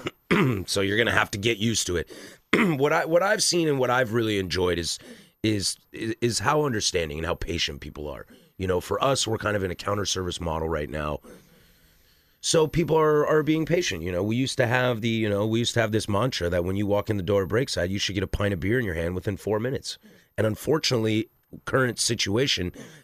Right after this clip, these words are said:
that is not the case. Oh, I don't think that went in.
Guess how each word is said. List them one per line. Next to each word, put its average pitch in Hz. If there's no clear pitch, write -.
that 110
is 101
not 104
the 104
case. -
Oh, 107
I 92
don't 90
think 85
that 78
went 78
in. 73